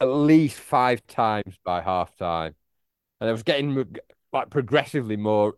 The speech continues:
<laughs> annoyed with him. Oh, wha-, I ended up with, "Oh, why don't you just," Goodman. <laughs> Really winding me up.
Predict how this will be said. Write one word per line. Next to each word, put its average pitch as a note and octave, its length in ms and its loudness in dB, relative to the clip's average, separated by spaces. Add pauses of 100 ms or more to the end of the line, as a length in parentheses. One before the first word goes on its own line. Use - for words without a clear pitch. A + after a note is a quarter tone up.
<laughs> - 120 -12
annoyed B2 320 2
with A2+ 220 -6
him. A2 220 -6 (200)
Oh, A#3 220 8
wha-, G#3 100 6
I F3 380 4
ended F#3+ 200 2
up C#3+ 80 2
with, C3+ 120 -2
"Oh, A3+ 180 4
why G#3 240 6
don't F3 280 2
you D3 160 -4
just," B2 320 -4 (260)
Goodman. E2+ 460 -12 (380)
<laughs> - 80 -6 (1500)
Really G2 420 -2
winding D#2+ 420 -6
me D2+ 120 -12
up. D2+ 180 -10